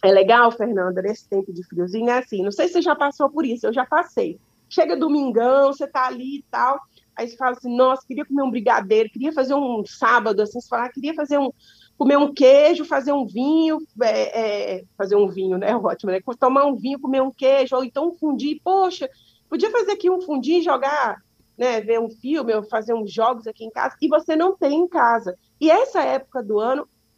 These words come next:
tem uma coisa, você tem preguiça de ir no supermercado, dependendo do horário, e sempre rola essa coisa de você ficar em casa e querer alguma coisa. Então, aquilo que você gosta muito e que você, é, sempre tá com vontade de fazer,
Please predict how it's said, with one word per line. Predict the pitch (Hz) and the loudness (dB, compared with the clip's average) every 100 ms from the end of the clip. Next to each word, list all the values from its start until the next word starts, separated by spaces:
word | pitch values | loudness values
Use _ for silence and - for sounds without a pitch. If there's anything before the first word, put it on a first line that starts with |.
| - | -2
tem | 320 | 2
uma | 403 - | 2 2
coisa, | 240 214 | 0 -2
você | |
tem | 240 277 | -8 -6
preguiça | 330 226 269 294 | -6 -6 -8 -10
de | 233 | -10
ir | 269 | -12
no | |
supermercado, | 262 247 240 233 220 196 233 381 - _ _ | -12 -10 -8 -8 -4 -4 -4 -8 -14 _ _
dependendo | 208 214 202 185 196 | -6 -4 -4 -2 -4
do | 196 | -2
horário, | 190 175 175 208 294 349 _ _ _ _ | 0 0 0 0 -2 -8 _ _ _ _
e | 285 349 440 - | 2 2 2 -2
sempre | - 415 - 539 | 0 2 4 4
rola | 277 285 349 330 | 4 4 4 2
essa | 277 - | -2 -6
coisa | - 277 330 | -4 -4 -4
de | 285 | -8
você | 320 - 440 | -10 -6 -4
ficar | 392 370 269 | -4 -4 -4
em | 254 | -6
casa | 254 247 262 | -2 -2 -2
e | 277 | -8
querer | 294 | -4
alguma | 262 240 262 285 | -2 -2 -4 -2
coisa. | 247 247 | -2 -2
Então, | 262 - 330 349 _ _ _ _ _ | -4 -2 -2 -4 _ _ _ _ _
aquilo | 262 285 - 466 440 | -4 -4 -2 2 2
que | 359 | 4
você | 285 311 285 | 2 0 -4
gosta | 226 233 294 330 - 247 | 0 2 2 0 -2 -2
muito | 214 220 269 320 285 - 208 175 180 - | -2 -2 2 2 2 -2 -8 -8 -10 -14
e | 233 | -14
que | 233 | -8
você, | 226 240 - 240 226 208 _ _ | -4 -4 -4 -6 -6 -10 _ _
é, | 220 220 214 208 | -6 -4 -2 -4
sempre | - 339 349 | -2 -2 -2
tá | 294 | -6
com | 285 254 | -6 -2
vontade | 226 233 202 190 | -2 0 -2 -4
de | - | -8
fazer, | 190 196 269 226 | -8 -4 -2 -2